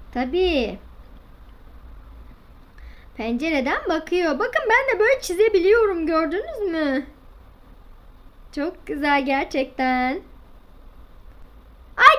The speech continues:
dondurmacı, dondurmacı. Gel buraya dondurmacı. Kaçırdık arkadaşlar. Şu, bu arada şuradaki ağaçlara falan, şuradaki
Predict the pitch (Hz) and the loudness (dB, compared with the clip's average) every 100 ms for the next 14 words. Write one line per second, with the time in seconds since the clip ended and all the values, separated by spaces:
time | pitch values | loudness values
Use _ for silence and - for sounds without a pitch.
0 | 571 605 640 640 659 571 571 571 605 640 | 10 8 8 6 4 4 4 4 2 0
1 | 640 - 554 494 427 - - - - - | 0 4 4 6 4 0 -10 -20 -20 -20
2 | - - - - - - - - - 427 | -20 -20 -20 -20 -20 -20 -20 -20 -6 4
3 | 508 587 587 554 508 453 466 494 571 605 | 4 6 2 2 0 0 0 -2 -2 0
4 | 571 480 466 403 - - - - - - | 0 0 2 0 -4 -20 -20 -20 -20 -20
5 | - - - - - - - - - - | -20 -20 -20 -20 -20 -20 -20 -20 -20 -10
6 | 403 415 453 370 440 440 440 427 427 427 | -8 -2 -2 -2 0 0 0 0 -2 0
7 | 392 381 262 226 - 247 285 285 277 262 | 0 0 -2 -4 -4 -2 0 2 0 -2
8 | 453 - 277 247 285 - 254 277 - 262 | -8 -8 -8 -6 -6 -2 -2 -2 -4 -4
9 | 285 247 - - 214 214 233 - 381 | -2 -4 -6 -6 -4 -4 -6 -6 -8